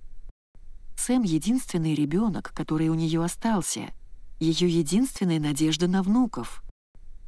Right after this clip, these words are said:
И до сих пор он не выказывал интереса к продолжению рода. Но, по правде говоря, они действительно были счастливы. А мысль о том, что двое могут стать настоящей парой и познать счастье,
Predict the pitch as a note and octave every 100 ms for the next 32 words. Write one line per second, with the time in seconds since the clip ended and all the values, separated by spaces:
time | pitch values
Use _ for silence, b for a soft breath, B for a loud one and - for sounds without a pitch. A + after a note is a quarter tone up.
0 | - G3+ G3 - - C#4 C4+ G#3 G#3+ A3
1 | A3+ C4 A3+ E3 D3+ D3+ D#3+ D3+ A3 -
2 | - E3 D3 C#3+ C#3+ D3+ E3 F3+ A3+ F#3
3 | A2+ G#2+ - - - - - - - -
4 | - - G3 G#3 G#3+ D4 C#4 F#3 D#3+ E3
5 | F3+ A3+ A3 F3+ F#3+ F#3 G#3+ - C4+ C4+
6 | C3 C3+ C#3+ D3 - - C#3 - B2+ B2
7 | - - - - _ - - - - -
8 | F3+ G3+ C4 G3+ F#3 F3+ G3+ G3 - D#3+
9 | D3 E3+ G3 C#3+ C#3 D3 D#3+ - D#3+ D3
10 | D3+ - D3+ D#3 D3 - C#3 F3 G#3 F3
11 | B2 - - D#3 D#3+ D#3 - - G#3+ A#3+
12 | - - B2